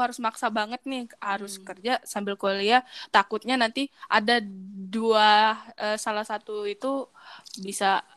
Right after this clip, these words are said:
Speaker 1: yang terabaikan gitu. Entahkah aku kuliahnya, entahkah aku
Speaker 2: Hmm.
Speaker 1: kerjanya. Makanya,
Speaker 2: Hmm.
Speaker 1: makanya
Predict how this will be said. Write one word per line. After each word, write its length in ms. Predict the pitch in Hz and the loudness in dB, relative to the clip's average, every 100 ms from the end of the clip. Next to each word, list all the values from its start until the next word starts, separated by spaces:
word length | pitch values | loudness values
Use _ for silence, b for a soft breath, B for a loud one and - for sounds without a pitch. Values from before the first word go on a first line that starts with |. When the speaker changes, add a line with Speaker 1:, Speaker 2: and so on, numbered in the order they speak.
| _ | _
Speaker 1:
yang 240 | - 196 196 | -8 -8 -6
terabaikan 720 | - 202 202 202 208 208 202 | 2 2 4 2 4 4 2
gitu. 160 | - | -4
Entahkah 560 | - 196 202 - - 196 | -6 -2 -2 -2 0 0
aku 320 | 202 - 202 | 0 -6 -8
kuliahnya, 720 | - 202 196 185 220 240 285 269 | -4 -2 0 0 0 2 4 2
entahkah 440 | 208 190 - 226 | -4 -8 4 4
aku 160 | 226 226 | 4 0
Speaker 2:
Hmm. 40 | |
Speaker 1:
kerjanya. 600 | 202 196 196 - 208 202 | -2 -2 -2 -2 -2 -2
Makanya, 400 | 196 202 240 285 | 0 4 6 4
Speaker 2:
Hmm. 400 | 208 - - _ | 0 -8 -20 _
Speaker 1:
makanya 460 | 208 202 196 220 | -6 0 0 0